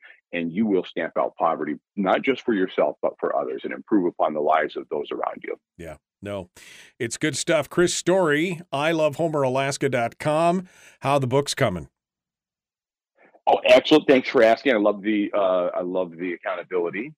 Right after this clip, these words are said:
Speaker 1: I appreciate that. Uh, coming very good. I hope to be, uh, wrapping up, um, two at once, which again, as I've said before, is a mistake, and I'm trying to <laughs> focus on one at a time.
Speaker 2: <laughs>
Speaker 1: Uh, but it's my, I don't know, my, my, my brain is not allowing me to just, I, I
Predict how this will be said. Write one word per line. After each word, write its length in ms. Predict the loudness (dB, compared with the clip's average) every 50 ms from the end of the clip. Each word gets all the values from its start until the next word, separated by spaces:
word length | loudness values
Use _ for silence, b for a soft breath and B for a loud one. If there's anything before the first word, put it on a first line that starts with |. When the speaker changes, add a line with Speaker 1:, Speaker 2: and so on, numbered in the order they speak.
| _ _ -8
Speaker 1:
I 120 | -8 -8
appreciate 520 | -8 _ -6 -6 -6 -4 -2 -2 -2 -2 0
that. 240 | 0 2 2 2 0 b b b b b b
Uh, 180 | 4 6 6 6
coming 260 | 6 4 2 2 2
very 200 | 0 0 0 2
good. 180 | 2 2 2 2
I 140 | 2 0 2
hope 180 | 2 0 0 -2 -6 -8
to 60 | -6
be, 320 | -4 -4 -4 -2 -2 -2 -2
uh, 140 | -2 -2 -4
wrapping 500 | -4 -4 0 0 0 0 0 -2 -2 0
up, 160 | -2 -2 -4 _ -6
um, 380 | -2 -2 0 0 -2 -6 -10 -14 _ -2
two 260 | 2 4 4 4 4
at 100 | 2 0
once, 280 | 0 0 0 0 -2 -6
which 140 | -8 -8 -6
again, 220 | -6 -6 -4 -2
as 120 | -4 -4 -6 _ -10 -10
I've 120 | -10 -6
said 200 | -4 -4 -4 -4
before, 320 | -6 -10 -6 -2 0 0
is 60 | 0 -2
a 60 | -6
mistake, 420 | -12 -10 -4 0 2 2 2 0 _ -10 -12
and 80 | -10 -10
I'm 80 | -8
trying 240 | -6 -6 -6 -4 -4
to 60 | -6
<laughs> 20 | -6
focus 480 | 0 0 0 2 4 6 6 6 6
on 240 | 6 4 4 4 4
one 160 | 2 2 2
at 100 | 2 0
a 60 | -2
time. 440 | -2 -2 -2 -2 -2 -2 -2 -4 -6 -8
Speaker 2:
<laughs> 140 | -10 -12 -12 _ _ _ 0
Speaker 1:
Uh, 320 | 4 6 6 6 4 2
but 280 | 0 0 0 2 2 2
it's 240 | 2 0 -2 -4 -8 -8
my, 180 | -6 -4 -4 -4 -6 -8 -14 -10 -6
I 80 | -4 -2
don't 120 | 0 0
know, 200 | 0 0 0 -2 _ -8
my, 100 | -6 -6
my, 180 | -4 -4 -4 -4
my 120 | -4 -4 -6 -6 -2
brain 300 | -2 0 0 0 0 0
is 220 | -2 -2 -2 -4 -4
not 240 | -2 0 0 0
allowing 420 | 0 0 0 0 0 0 -2 -2 -2
me 200 | -2 -4 -6 _ -6
to 100 | -6 -6
just, 340 | -4 -2 -4 -4 -4 -4 -4
I, 140 | -4 -2 -2
I 200 | -2 -4 -4 -6